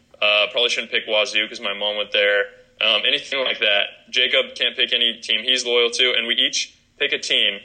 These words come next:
and then at the end of the year, whichever one of our teams is higher in the final standings,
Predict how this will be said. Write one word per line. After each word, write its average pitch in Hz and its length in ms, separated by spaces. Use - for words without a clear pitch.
and 113 160
then 113 240
at 117 120
the 120 160
end 135 80
of 135 80
the 127 80
year, 117 240
whichever 107 420
one 117 160
of 117 80
our 104 120
teams 107 340
is 98 240
higher 113 400
in 113 80
the 104 80
final 110 320
standings, 110 680